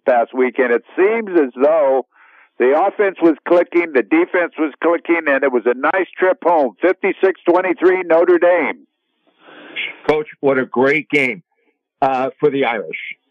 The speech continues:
Speaker 2: Uh, if for, to me, it was almost like a culmination of the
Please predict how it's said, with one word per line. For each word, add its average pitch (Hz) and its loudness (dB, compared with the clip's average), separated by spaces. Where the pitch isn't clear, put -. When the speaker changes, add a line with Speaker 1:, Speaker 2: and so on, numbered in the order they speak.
Speaker 2:
Uh, 120 -2
if 143 0
for, 139 -2
to 156 2
me, 180 0
it 147 -2
was 143 -2
almost 151 -4
like 135 -2
a 117 0
culmination 156 -2
of 117 -6
the 117 0